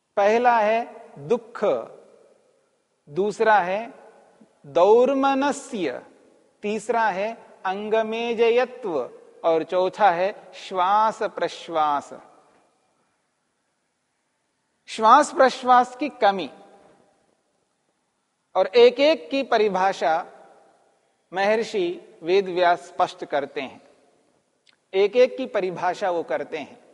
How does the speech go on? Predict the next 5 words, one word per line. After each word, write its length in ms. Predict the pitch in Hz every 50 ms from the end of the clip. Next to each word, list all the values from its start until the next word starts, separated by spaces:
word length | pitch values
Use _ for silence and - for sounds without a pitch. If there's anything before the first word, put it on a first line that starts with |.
| _ _ _ _ _ _ _ _ _ _ _ _ _ _ _ _ _ _ _ _ _ _ _ _ _ _ _ _ _ _ _ _ _ _ _ _ _ _ _ _ _ _ _ _ _ _ _
महर्षि 840 | 180 214 247 294 320 349 302 - 320 320 262 220 226 262 285 - - -
वेदव्यास 680 | 185 170 196 226 254 247 247 226 233 240 254 254 240 -
कह 280 | - - 180 170 175 175
रहे 100 | 175 170
हैं 340 | 156 147 156 180 214 226